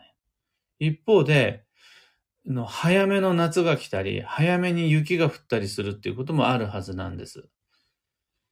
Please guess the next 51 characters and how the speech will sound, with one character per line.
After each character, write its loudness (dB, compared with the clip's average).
暦 6
っ 0
て 0
全 6
国 0
共 4
通 0
の 0
一 -2
つ -4
の 0
指 -4
針 -2
と 2
い 2
う 2
だ -4
け -6
で、 -4
全 6
員 2
そ 2
れ 8
ぞ 4
れ 2
に -4
カ -6
ス -6
タ 2
マ 4
イ 2
ズ -6
さ -6
れ 0
た、 -2
全 2
員 -2
に -2
同 2
じ -2
も 2
の 2
で 2
は 2
な -2
い -4
ん -12
で -12
す -16
よ -16
ね。 -20